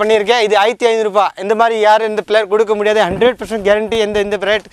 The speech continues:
யாரும் கொடுக்க முடியாது. பெரிய டிசைன் சாரீஸ், பெஸ்ட் and பெஸ்ட் பிரைஸ் கொடுக்குறேன். Only தௌசண்ட் ஃபைவ் ஹண்ட்ரட் பிளேட். நீங்க ட்வென்டி தௌசண்ட் கொடுத்தா கூட எந்த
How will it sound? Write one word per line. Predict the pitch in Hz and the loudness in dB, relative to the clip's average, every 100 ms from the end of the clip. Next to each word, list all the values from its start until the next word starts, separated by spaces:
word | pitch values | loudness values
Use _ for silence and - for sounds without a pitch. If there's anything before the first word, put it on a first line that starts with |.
| - - | -12 -4
யாரும் | 175 208 | -2 -2
கொடுக்க | 202 202 196 | -6 -6 -2
முடியாது. | 202 202 233 - _ _ 196 | -2 -2 -8 -12 _ _ -6
பெரிய | 240 226 | -6 -4
டிசைன் | 226 233 220 214 | -4 -4 -2 0
சாரீஸ், | 214 226 - - - - _ - | 0 0 -6 -14 -20 -20 _ -6
பெஸ்ட் | 202 - 220 | -6 -4 -6
and | 208 | -2
பெஸ்ட் | 226 - - | -4 -4 -6
பிரைஸ் | 220 175 | -6 -4
கொடுக்குறேன். | 214 202 220 226 - _ _ - | -6 -2 -2 -4 -10 _ _ -6
Only | 196 233 220 214 | -4 -4 -2 0
தௌசண்ட் | 226 226 208 | 0 -2 -4
ஃபைவ் | 214 208 | -2 -2
ஹண்ட்ரட் | 214 202 214 | -2 -4 -2
பிளேட். | 220 196 - - _ _ - 135 | -2 -4 -14 -20 _ _ -12 -6
நீங்க | 170 - | -4 -2
ட்வென்டி | 185 202 220 202 | -2 -2 -2 0
தௌசண்ட் | 202 196 208 190 _ - _ - | 0 -2 -4 -8 _ -20 _ -6
கொடுத்தா | 185 196 185 | -4 0 0
கூட | 196 190 | 0 -2
எந்த | 190 | -2